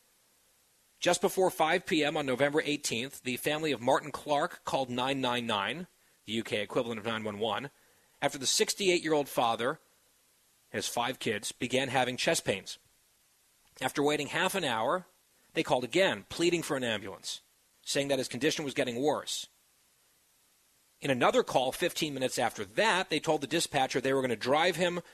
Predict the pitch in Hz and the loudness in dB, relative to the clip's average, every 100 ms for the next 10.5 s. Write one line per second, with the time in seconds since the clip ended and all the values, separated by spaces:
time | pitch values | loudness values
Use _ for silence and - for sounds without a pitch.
0 | - 165 143 160 143 151 135 123 - 160 | -8 0 2 2 0 0 -2 -2 0 2
1 | 120 92 - - _ _ _ _ _ _ | 2 0 -6 -12 _ _ _ _ _ _
2 | _ _ _ _ _ _ 147 170 165 143 | _ _ _ _ _ _ -2 2 2 4
3 | 151 - 151 - 139 123 160 156 151 - | 2 4 2 2 -2 0 0 0 -2 -4
4 | 117 151 - 160 151 143 135 135 - 110 | 0 0 2 -2 0 0 0 -2 -2 -4
5 | 101 170 160 175 156 147 - - - 240 | 0 0 2 2 2 0 -10 -8 2 4
6 | 262 233 214 - - 180 202 220 175 - | 6 4 2 0 -4 -2 -2 -2 -2 0
7 | 165 156 139 139 143 143 127 123 117 123 | -2 0 0 2 0 -2 -2 -2 -2 -4
8 | 117 120 - - 123 113 185 190 160 - | -4 -4 -10 -8 -4 2 4 4 0 0
9 | 139 143 - 110 147 202 220 151 127 120 | 2 2 2 0 4 4 2 -2 -2 -2
10 | - 117 104 104 - | -2 -4 -2 -2 -4